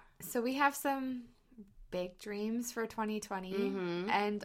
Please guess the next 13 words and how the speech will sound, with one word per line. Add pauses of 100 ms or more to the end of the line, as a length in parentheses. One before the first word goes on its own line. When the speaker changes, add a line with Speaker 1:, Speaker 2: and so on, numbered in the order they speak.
Speaker 1:
also
realistic
dreams
for
twenty
twenty.
Speaker 2:
Yes. (180)
<laughs>
Speaker 1:
We
understand,
especially
when
it